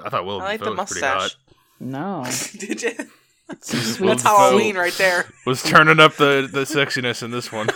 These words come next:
Speaker 1: <laughs>
Speaker 3: There's some nice looking seagulls in this movie.
Speaker 1: So Robert Pattinson plays Ephraim Winslow, who is like a, uh, boat attendant. He's got a contract job as a wickie,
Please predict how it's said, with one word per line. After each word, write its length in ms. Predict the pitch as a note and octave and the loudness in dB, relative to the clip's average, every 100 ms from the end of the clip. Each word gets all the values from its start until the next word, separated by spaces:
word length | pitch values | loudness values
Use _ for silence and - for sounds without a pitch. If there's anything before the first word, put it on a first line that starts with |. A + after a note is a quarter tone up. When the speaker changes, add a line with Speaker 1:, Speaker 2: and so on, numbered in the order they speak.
| - - | -4 -8
Speaker 1:
<laughs> 260 | - - | -20 -14
Speaker 3:
There's 200 | D3+ D#3 | -10 -8
some 180 | - D3 | -6 -4
nice 240 | D#3 D#3+ - | -2 -2 -4
looking 220 | D#3 C#3+ | -6 -6
seagulls 580 | - F#3+ G3 C#3 B2+ C3 | -4 -4 -2 -2 -4 -6
in 140 | C3+ | -8
this 160 | B2+ D3 | -8 -8
movie. 340 | C3+ C3 C3+ | -8 -6 0
Speaker 1:
So 80 | B2 | 4
Robert 320 | B2+ D3 C#3+ | 6 8 6
Pattinson 560 | D3 C#3+ C#3+ C3 C3+ - | 6 4 4 -2 -2 0
plays 480 | C#3 B2+ B2 - - | 2 2 2 -4 -6
Ephraim 520 | C3+ - C3+ B2+ B2 A#2 | -6 -4 0 0 -2 -8
Winslow, 720 | G#2 A#2 A#2+ A#2 A#2 A#2 A2+ | -10 -8 -8 -4 -2 -2 -2
who 300 | A2+ A2 G2+ | -6 -10 -8
is 220 | G2 F#2 G2 | -8 -8 -8
like 360 | F#2 F#2+ - | -6 -6 -8
a, 280 | F2 F2 F2 | -10 -6 -6
uh, 280 | E2+ E2 E2 F2+ - | -6 -6 -8 -10 -6
boat 320 | G2 G2 - | -6 -6 -10
attendant. 600 | F2+ - G#2 F#2+ F#2+ F#2 _ | -12 -10 -10 -8 -8 -10 _
He's 200 | - F2+ | -18 -10
got 160 | G2 | -8
a 60 | F#2 | -8
contract 560 | - G2 - - F#2 - | -4 -4 -4 -4 -6 -4
job 240 | F#2+ F#2+ | -4 -4
as 100 | F#2 | -8
a 40 | |
wickie, 440 | F2 G2+ A#2 A2 | -12 -12 -10 -12